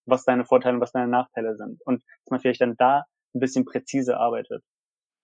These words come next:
Ähm, wir im Training machen halt tatsächlich, hm, nichts so Spezielles, sondern da finde ich es besser, weil ich meine, wir sind, da sind ja nicht alle gleich. Und da ge-, geben wir eigentlich lieber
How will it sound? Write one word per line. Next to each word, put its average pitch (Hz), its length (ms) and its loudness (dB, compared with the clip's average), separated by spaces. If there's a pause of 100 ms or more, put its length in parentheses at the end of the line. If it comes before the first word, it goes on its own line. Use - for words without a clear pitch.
(100)
Ähm, 127 260 4
wir 135 100 2
im 147 100 0
Training 151 380 0
machen 131 260 2
halt 131 140 -2
tatsächlich, 127 520 -2 (260)
hm, 117 640 0 (100)
nichts 131 400 -2
so 147 200 2
Spezielles, 143 800 0
sondern 127 540 2 (100)
da 120 360 4 (480)
finde 131 220 2
ich 127 60 0
es 127 160 -2
besser, 123 340 2
weil 120 140 0
ich 123 80 -8
meine, 123 240 0
wir 123 80 0
sind, 127 220 0 (300)
da 123 120 4
sind 123 120 2
ja 123 60 6
nicht 120 160 -2
alle 120 140 2
gleich. 123 400 2 (380)
Und 127 120 -4
da 123 100 6
ge-, 127 420 2
geben 127 240 0
wir 123 120 -2
eigentlich 120 300 -8
lieber 120 360 -2